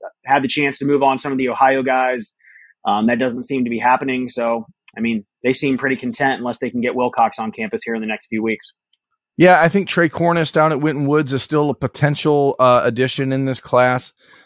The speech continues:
Speaker 2: There is some discussion with him about, uh, he wants to sign on in the early signing period. I think the Ohio State preference would be if he's willing to wait until February,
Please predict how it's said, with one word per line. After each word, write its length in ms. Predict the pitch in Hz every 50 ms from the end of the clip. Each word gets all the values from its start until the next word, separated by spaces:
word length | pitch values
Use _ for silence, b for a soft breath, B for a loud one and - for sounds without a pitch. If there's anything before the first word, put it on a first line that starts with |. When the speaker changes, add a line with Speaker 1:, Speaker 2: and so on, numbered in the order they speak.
| b b
Speaker 2:
There 300 | - 92 104 123 131 139
is 120 | 131 - -
some 160 | 135 120 117
discussion 540 | 110 107 - - 135 127 123 - 139 131 127
with 160 | 123 113 -
him 220 | - 127 135 135
about, 500 | 127 117 117 113 113 110 107 - _ -
uh, 280 | 117 110 104 104 101 - -
he 220 | 101 92 117 135
wants 300 | 135 131 127 127 - -
to 80 | - 101
sign 360 | - 120 113 117 120 120 120
on 200 | 117 117 104 107 - -
in 100 | 113 113
the 80 | 110
early 240 | 90 110 117 113 107
signing 300 | - - 113 110 113 110
period. 380 | - - 117 113 117 113 110 101 _
I 480 | _ _ _ _ _ _ _ _ -
think 160 | - 120 101
the 120 | - 120 110
Ohio 200 | 110 117 117 113
State 260 | - - 120 107 -
preference 440 | - 120 113 110 - 120 110 - -
would 160 | 113 110 101
be 180 | 117 113 113 110
if 120 | 98 -
he's 180 | 120 123 110 101
willing 320 | 104 110 113 117 117 113
to 120 | - - 104
wait 360 | 98 90 101 104 110 117 - -
until 300 | 117 110 - - 113 104
February, 760 | - - 110 104 107 117 113 113 113 113 113 110 110 107 101